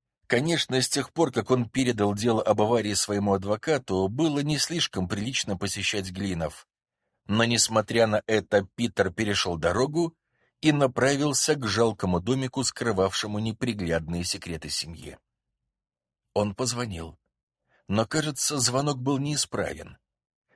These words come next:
Питер постучал, и его стук гулко разнесся по дому. Он услышал легкие шаги по лестнице и коридору, после чего дверь приоткрылась на пару дюймов.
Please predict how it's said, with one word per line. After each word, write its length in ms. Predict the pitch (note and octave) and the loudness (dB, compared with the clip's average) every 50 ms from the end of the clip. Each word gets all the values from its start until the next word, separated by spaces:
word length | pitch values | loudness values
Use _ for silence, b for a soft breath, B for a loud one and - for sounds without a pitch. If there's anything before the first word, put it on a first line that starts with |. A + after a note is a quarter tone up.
| _ _ | _ _
Питер 360 | - F3 E3 - C#3+ B2+ G#2+ | -4 -4 0 2 2 2 2
постучал, 800 | - - G#2+ - - A2 G2+ F#2 - - G2 G#2+ B2+ C3+ - - _ _ _ _ _ - | 2 2 0 2 0 0 -2 -2 0 2 4 4 4 2 0 -6 _ _ _ _ _ -2
и 60 | A#2+ | 0
его 280 | A#2+ G#2+ G#2 G#2+ G#2+ G#2 | 0 2 2 2 2 2
стук 460 | - - - - F3+ E3 - - C#3 | 2 0 0 0 -2 -2 -2 -6 -10
гулко 560 | B2+ G#2+ F#2 G2+ G#2+ A2+ A2 - - C3 A#2+ | -8 -2 0 2 2 2 2 0 0 2 2
разнесся 640 | A#2+ A#2+ A2 G2+ F#2 F2+ F2 F2 E2 - - - E2 | 2 2 0 -2 -2 -2 -2 -2 -2 -2 -2 -2 -4
по 180 | - - F2+ | -6 -8 -10
дому. 480 | E2 C#2 - E2+ F2 E2+ - - - - _ _ _ _ _ _ _ _ _ _ _ _ _ _ _ _ _ _ _ _ _ _ _ _ _ _ - | -8 -6 -6 -6 -6 -8 -10 -14 -16 -18 _ _ _ _ _ _ _ _ _ _ _ _ _ _ _ _ _ _ _ _ _ _ _ _ _ _ -4
Он 200 | F#2+ G2 G2+ - - | -2 -2 -2 -2 -2
услышал 560 | A2 G#2+ - - B2 B2 - - G#2 G2 F2 | -2 -2 -2 -2 -2 -2 -2 -2 -2 -4 -4
легкие 400 | G2 G#2+ A2 A2 G#2 - F#2+ F#2 | -2 -2 -4 -4 -4 -6 -4 -2
шаги 280 | - - G2+ A2+ C#3+ D3 | 0 -2 -2 -4 -6 -6
по 120 | - F#2 | -4 -4
лестнице 520 | F2+ F#2 G2 G2 - - F2+ E2+ - - - | -2 -2 -2 -4 -6 -6 -6 -6 -6 -6 -8
и 80 | F2 | -8
коридору, 600 | - - F#2 F2+ F#2 A#2 C#3+ C#3+ A2+ E2 - - _ _ _ _ _ _ - | -8 -6 -6 -6 -6 -4 -6 -6 -6 -8 -10 -12 _ _ _ _ _ _ 0
после 240 | A2+ A2+ - B2 A#2+ | 0 0 0 0 -2
чего 240 | - - A2 G#2+ G#2 | -2 -2 0 0 0
дверь 320 | G2+ G2 G#2 B2+ B2+ G#2+ | 0 0 0 0 0 -2
приоткрылась 720 | - - G2+ F#2 F2+ - - - D#3 C#3+ C3 C3 B2 - - | -2 -4 -2 -2 -2 -4 -6 -6 -4 -4 -2 -2 -2 -2 -4
на 100 | A#2 G#2 | -4 -4
пару 320 | - G#2 G2+ G2+ G2 G2 | -2 -2 -2 0 -2 -4
дюймов. 680 | G2 F2+ F2 F2 E2+ E2+ E2+ E2 E2 - - - - | -6 -6 -8 -8 -8 -8 -10 -12 -12 -14 -16 -20 -20